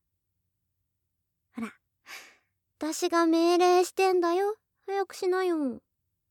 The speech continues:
<laughs> そうだよ。ね。見てるよ。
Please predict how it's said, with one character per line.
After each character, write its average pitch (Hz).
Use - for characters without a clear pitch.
<laughs> 330
そ 233
う 233
だ 220
よ。 294
ね。 269
見 392
て 392
る 370
よ。 415